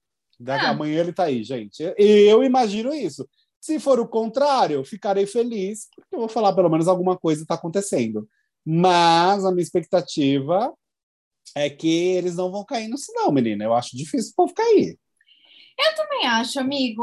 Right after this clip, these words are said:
Speaker 2: Até porque, você viu, a Jessie falou, "Ah, eu quero ver, né? Quero acreditar que os meus amigos também são fortes, blá, blá, blá, blá."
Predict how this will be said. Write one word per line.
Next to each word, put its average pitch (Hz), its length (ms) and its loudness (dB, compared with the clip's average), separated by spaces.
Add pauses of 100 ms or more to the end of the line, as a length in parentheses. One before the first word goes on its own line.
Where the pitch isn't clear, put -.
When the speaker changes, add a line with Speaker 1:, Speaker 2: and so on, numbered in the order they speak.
Speaker 2:
Até 285 220 -2
porque, 453 340 -4
você 427 200 -6
viu, 311 180 -6
a 262 100 -2
Jessie 311 440 -6
falou, 302 180 -4
"Ah, 392 300 -2
eu 302 100 -4
quero 330 360 -4
ver, 277 380 -2
né? 254 400 0
Quero 254 180 -8
acreditar 262 640 -2
que 262 60 -8
os 240 80 -8
meus 254 160 -4
amigos 240 360 -6
também 233 320 -4
são 240 180 -6
fortes, 240 400 -4
blá, 226 140 -8
blá, 233 140 -2
blá, 233 160 -2
blá." 214 200 -6